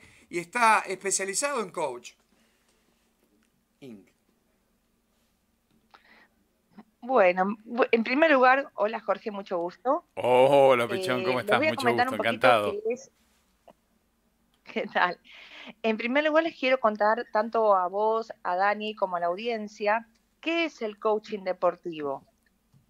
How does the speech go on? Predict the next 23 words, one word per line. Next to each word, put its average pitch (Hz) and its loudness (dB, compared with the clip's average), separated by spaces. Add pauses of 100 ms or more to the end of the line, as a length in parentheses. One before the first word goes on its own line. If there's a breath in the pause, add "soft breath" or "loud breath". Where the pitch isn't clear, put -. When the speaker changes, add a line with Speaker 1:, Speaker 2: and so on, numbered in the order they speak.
(440)
Speaker 2:
El 240 -6
coaching 339 0
deportivo 277 0
es 220 -4
una 226 -4
disciplina 233 -4
compuesta 233 0
por 180 0
herramientas 214 -2
efectivas 262 -4
que 208 -8
permiten 208 -4 (140)
al 202 -6
deportista 208 -4
y 185 -4
a 185 0
su - -8
entorno 208 0
deportivo 220 0 (380 soft breath)
alcanzar 233 0
su 262 -10
máximo 240 -2 (160)
rendimiento 233 -2